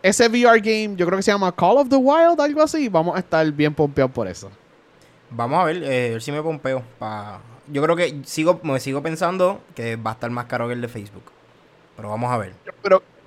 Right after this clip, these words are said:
Speaker 1: yo espero que no. Y mira, po-, <laughs> por la última noticia,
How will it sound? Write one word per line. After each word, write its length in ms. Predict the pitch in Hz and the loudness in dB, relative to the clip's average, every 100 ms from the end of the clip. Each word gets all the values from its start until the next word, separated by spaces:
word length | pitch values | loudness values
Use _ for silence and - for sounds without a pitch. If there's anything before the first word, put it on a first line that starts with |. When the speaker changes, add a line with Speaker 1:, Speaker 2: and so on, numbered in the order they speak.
| - | -2
Speaker 1:
yo 140 | 190 214 | 4 6
espero 240 | 220 180 | 6 4
que 100 | 156 | 2
no. 80 | - - - - - _ | -8 -12 -16 -20 -20 _
Y 120 | 180 180 | -4 0
mira, 280 | 202 151 - - - - | 2 0 -4 -20 -20 -6
po-, 140 | 170 185 | 0 0
<laughs> 80 | 139 | 2
por 160 | 196 | 2
la 160 | 196 185 | 6 6
última 360 | 202 254 269 262 | 4 2 0 0
noticia, 680 | 254 277 - 147 143 160 | 0 0 0 2 2 0